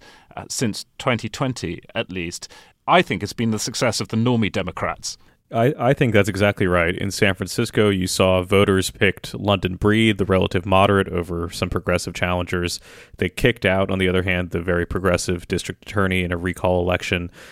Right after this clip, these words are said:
Speaker 2: Voters in New York picked Eric Adams, actually in, in a very similar fashion. He was a former cop, but the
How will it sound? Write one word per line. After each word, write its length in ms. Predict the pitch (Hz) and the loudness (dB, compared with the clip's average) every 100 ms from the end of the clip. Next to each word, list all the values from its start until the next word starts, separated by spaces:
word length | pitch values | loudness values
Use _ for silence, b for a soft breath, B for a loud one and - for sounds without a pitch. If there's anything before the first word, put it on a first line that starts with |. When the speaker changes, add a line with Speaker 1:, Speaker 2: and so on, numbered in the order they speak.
| B | B
Speaker 2:
Voters 340 | 95 85 85 - | -2 0 0 -4
in 80 | 85 | -4
New 80 | |
York 460 | 85 101 113 101 - | 0 4 4 2 -2
picked 240 | 95 - | -4 -2
Eric 320 | - 90 87 95 | 0 0 2 2
Adams, 560 | 95 95 92 98 - - | 2 2 -2 -6 -8 -2
actually 380 | 98 95 95 85 | -2 0 -2 -2
in, 180 | 87 - | -6 -10
in 100 | 92 | -10
a 80 | 87 | -6
very 220 | 95 90 | -2 0
similar 600 | - - 117 98 87 85 - B - | -2 -2 0 2 2 0 -2 B -6
fashion. 460 | 95 87 - 85 | 0 0 -2 -6
He 140 | 101 95 | -2 0
was 120 | 90 | 0
a 60 | |
former 320 | 85 92 85 82 | -2 -2 -2 -6
cop, 480 | - 110 90 - - | 2 2 2 0 -6
but 240 | 92 87 - - | -4 -4 -6 -8
the 320 | 95 87 | -4 -2